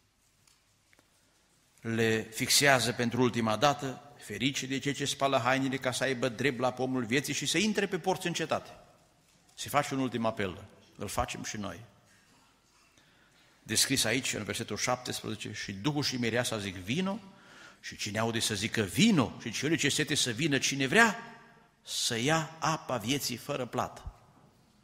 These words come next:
Să ia apa vieții de aici, din biserică, prin Duhul, și acolo să ajungă cu adevărat la pomul vieții. Această stare definitivă,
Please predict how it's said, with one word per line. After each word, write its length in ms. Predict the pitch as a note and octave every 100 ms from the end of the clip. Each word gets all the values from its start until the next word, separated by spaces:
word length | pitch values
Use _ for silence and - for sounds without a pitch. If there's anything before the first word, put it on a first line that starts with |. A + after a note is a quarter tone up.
| _ _ _
Să 220 | - -
ia 140 | A2 A#2+
apa 200 | A#2 A2+
vieții 340 | G2+ B2+ B2
de 100 | A2
aici, 360 | B2+ A3 - - - - -
din 220 | G2+ G2+
biserică, 580 | G2 A2+ - A#3 C#3 - - - - - - - - - - -
prin 240 | - A#2+ A#2
Duhul, 360 | A3+ G3 B2+ - - - -
și 100 | -
acolo 640 | G2+ - G3 A2+ - - - - - _ -
să 60 | -
ajungă 320 | G#2 A2+ G#2+
cu 120 | F#2+
adevărat 440 | G#2 G2+ G2 A2+ G2+
la 420 | G#2 G2 - - - _ _ _ _ _ _ _ _ _ _ _ -
pomul 360 | D3+ D#3+ B2
vieții. 520 | G2+ G#2 G2 - - - - _ _ _ _ _ _ _ _ _ _ _ _ _ _ _ _ _ _ _ _ _ -
Această 440 | - F#3 - F3
stare 460 | D#3 - F3 E3+ E3
definitivă, 840 | C#3+ - D3 D3 D#3 B2 G2+ E2